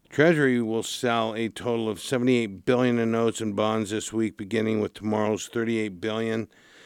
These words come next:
That offering was like a B offering. It was a B, uh, result, a B grade. Didn't really do any good. Um, it was just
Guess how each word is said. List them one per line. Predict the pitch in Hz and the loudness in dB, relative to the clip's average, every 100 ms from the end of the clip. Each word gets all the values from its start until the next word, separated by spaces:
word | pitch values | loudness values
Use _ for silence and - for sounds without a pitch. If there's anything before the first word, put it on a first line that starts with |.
| - - _ | -20 -20 _
That | 139 139 | 4 4
offering | 139 147 143 160 160 151 135 | 6 4 4 6 6 6 6
was | 135 131 127 123 104 | 4 6 4 2 0
like | 123 131 - - | 0 -2 -2 -2
a | 127 | -2
B | 113 101 143 143 151 160 131 - _ _ - - - - _ _ _ _ _ _ _ _ _ _ _ _ _ _ _ _ _ - | -2 0 6 6 6 4 0 -12 _ _ -20 -20 -20 -20 _ _ _ _ _ _ _ _ _ _ _ _ _ _ _ _ _ -2
offering. | 135 143 - 160 | 4 6 6 6
It | 147 | 8
was | 127 117 | 6 4
a | |
B, | 110 104 139 139 135 135 | 2 6 8 10 8 6
uh, | - 120 117 | 2 0 2
result, | 113 117 110 107 120 123 127 - | 4 2 2 2 4 4 2 -4
a | - | -10
B | 107 98 127 | -6 6 6
grade. | 113 120 117 120 127 123 113 _ - - - _ | 8 8 10 10 8 4 -2 _ -20 -20 -20 _
Didn't | - 123 | -2 2
really | 123 123 123 | 4 4 2
do | 104 123 120 | 2 0 2
any | 123 110 | 0 -2
good. | 101 117 117 120 113 - - - - | -2 0 0 -2 -4 -12 -18 -20 -8
Um, | 110 107 107 107 98 73 _ _ _ _ _ _ | -2 0 0 -2 -4 -12 _ _ _ _ _ _
it | 127 | 0
was | 123 120 92 | 2 2 0
just | - 123 117 - - | 0 2 4 0 -6